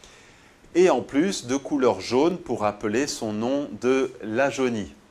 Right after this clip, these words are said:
La réglisse dans la région est aussi célèbre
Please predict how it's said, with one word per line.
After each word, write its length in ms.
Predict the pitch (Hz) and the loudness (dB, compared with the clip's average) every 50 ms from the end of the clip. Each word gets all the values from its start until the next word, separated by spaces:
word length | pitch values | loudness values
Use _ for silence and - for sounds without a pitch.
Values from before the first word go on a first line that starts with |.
| _ _ _ _ - - _ - - - - - - - - - - _ _ - | _ _ _ _ -20 -20 _ -20 -20 -20 -20 -20 -20 -20 -20 -20 -20 _ _ -4
La 160 | 127 160 175 | -2 0 2
réglisse 600 | 185 196 - 175 190 202 185 - - - - - 95 92 - - - _ _ _ _ _ _ - - - | 2 0 0 0 0 0 0 0 0 -2 -2 -2 -6 -8 -10 -16 -20 _ _ _ _ _ _ -20 -16 -4
dans 160 | 107 131 135 | -2 0 2
la 140 | 135 135 127 | 2 2 2
région 500 | 117 131 131 120 110 139 151 147 135 120 | 2 0 0 0 0 0 0 2 2 0
est 180 | 113 113 - | -2 -2 -2
aussi 420 | 131 123 127 - - - 139 131 - | -4 -4 -2 -4 -6 -4 -4 -4 -2
célèbre 760 | - - - 139 127 127 131 131 123 110 95 85 90 85 78 | -4 -2 0 0 2 4 4 2 2 2 -2 -4 -6 -10 -12